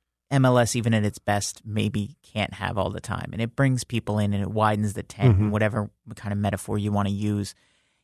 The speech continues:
Speaker 1: It's such a powerful sporting spectacle. And there's a lot of things that are wrong behind the scenes. Don't get me wrong.
Speaker 2: Yeah.
Speaker 1: There's a lot of things that fifa does, and there's a lot of things that, um,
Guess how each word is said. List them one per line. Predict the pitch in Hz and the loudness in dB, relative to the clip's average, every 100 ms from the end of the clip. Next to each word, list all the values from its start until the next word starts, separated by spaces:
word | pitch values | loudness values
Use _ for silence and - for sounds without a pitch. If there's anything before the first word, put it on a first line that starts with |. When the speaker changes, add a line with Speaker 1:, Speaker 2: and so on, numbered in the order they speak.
| _ | _
Speaker 1:
It's | 127 - | -4 -2
such | - - 127 - - 117 | -4 0 0 0 -6 -6
a | 117 | -6
powerful | - - 113 110 107 110 101 104 - | -4 0 2 2 0 -2 0 -2 -6
sporting | _ - - 113 107 104 101 | _ -20 -6 0 2 2 -2
spectacle. | 98 - 101 - 98 - 78 - _ _ _ | -4 -4 -4 -4 -10 -8 -10 -12 _ _ _
And | 127 | 2
there's | 147 | 4
a | 151 | 6
lot | 139 | 4
of | 139 | 4
things | - 139 123 | 2 2 4
that | |
are | 120 | 2
wrong | 101 117 113 104 | 2 4 4 2
behind | 101 101 104 | 0 0 -2
the | 95 | -2
scenes. | - - - - - | -6 -12 -16 -20 -6
Don't | 107 | -4
get | 101 | -2
me | 98 | -2
wrong. | 95 131 | 6 6
Speaker 2:
Yeah. | 87 | 6
Speaker 1:
There's | 107 104 | 0 -2
a | |
lot | 101 110 113 | 0 4 2
of | 110 | 2
things | - 113 110 | -4 -2 -2
that | 104 - | -4 -6
fifa | - 123 127 | -2 -2 -2
does, | 113 135 131 131 - _ _ | 2 4 6 2 -2 _ _
and | - | -2
there's | 113 107 | 0 2
a | |
lot | 101 101 107 | 2 2 2
of | 101 | 0
things | - 107 107 104 - | -2 0 0 -2 -2
that, | 107 107 - - _ _ _ _ | 0 0 -2 -8 _ _ _ _
um, | 117 107 101 98 85 | 0 2 0 -2 -6